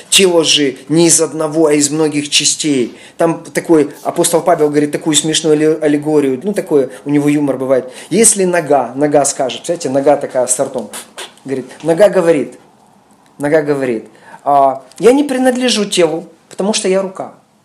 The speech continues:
Она нога, но она не понимает, <clears throat> нога не понимает, что она, <clears throat> нога думает,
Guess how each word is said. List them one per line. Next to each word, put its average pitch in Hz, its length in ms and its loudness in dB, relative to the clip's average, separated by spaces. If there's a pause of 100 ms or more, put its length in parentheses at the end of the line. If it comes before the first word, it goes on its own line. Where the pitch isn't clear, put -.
(140)
Она 131 160 -8
нога, 147 360 -4 (640)
но 165 140 0
она 208 100 2
не 214 120 0
понимает, 196 720 -2
<clears throat> - 60 -10
нога 165 480 2
не 170 160 2
понимает, 156 760 0
что 151 220 0
она, 190 320 -2 (420)
<clears throat> 170 440 -2
нога 180 300 6
думает, 180 600 2